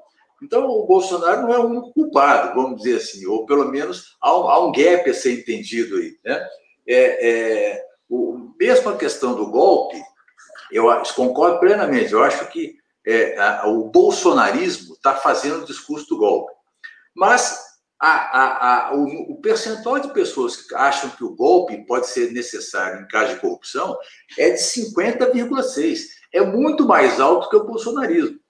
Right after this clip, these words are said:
Então, então a coisa é mais profunda, né?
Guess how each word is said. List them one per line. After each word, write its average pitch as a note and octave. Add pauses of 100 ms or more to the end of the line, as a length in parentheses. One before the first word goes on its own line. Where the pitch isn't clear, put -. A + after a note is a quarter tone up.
(400)
Então, B3+ (100)
então -
a B3
coisa C#4
é -
mais G#3
profunda, -
né? F3